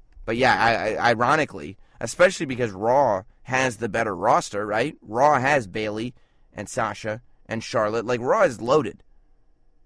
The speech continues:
But they're not, they're not using their three hours the way SmackDown's using their two. Paige has a spot on SmackDown.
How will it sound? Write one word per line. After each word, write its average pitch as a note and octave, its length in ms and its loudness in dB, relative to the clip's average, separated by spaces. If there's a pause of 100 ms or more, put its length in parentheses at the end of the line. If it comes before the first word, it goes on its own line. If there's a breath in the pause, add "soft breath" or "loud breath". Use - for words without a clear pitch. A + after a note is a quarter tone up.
(440)
But B2 320 2 (260)
they're B2+ 160 2
not, B2 280 2 (180)
they're A#2+ 200 0
not B2+ 220 2
using A2+ 220 -6
their G#2+ 100 -4
three A2 260 -4
hours A2 280 0
the G#2 80 -8
way F#2+ 80 -8
SmackDown's G2+ 500 -8
using F#2+ 220 -10
their F2+ 120 -10
two. D3+ 380 -8
Paige B2+ 400 -4
has A2+ 460 -2
a F#2+ 100 -12
spot - 500 -2
on F#2 140 -10
SmackDown. G#2+ 600 -8